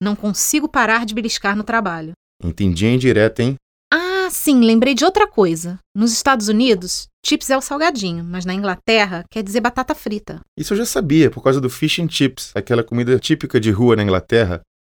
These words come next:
Speaker 2: São pedaços de peixe frito e batata frita.
Speaker 1: Hum, nem me fale, eu adoro fish and chips.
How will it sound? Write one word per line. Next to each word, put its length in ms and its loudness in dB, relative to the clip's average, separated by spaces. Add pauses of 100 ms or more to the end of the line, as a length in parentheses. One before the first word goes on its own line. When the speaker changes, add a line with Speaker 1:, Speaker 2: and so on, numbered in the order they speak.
(120)
Speaker 2:
São 140 -2
pedaços 440 0
de 80 -4
peixe 300 -2
frito 340 -2
e 40 -6
batata 320 0
frita. 420 -8 (280)
Speaker 1:
Hum, 280 2
nem 140 2
me 100 -2
fale, 420 -4
eu 60 -4
adoro 540 0
fish 260 -12
and 140 -8
chips. 400 -12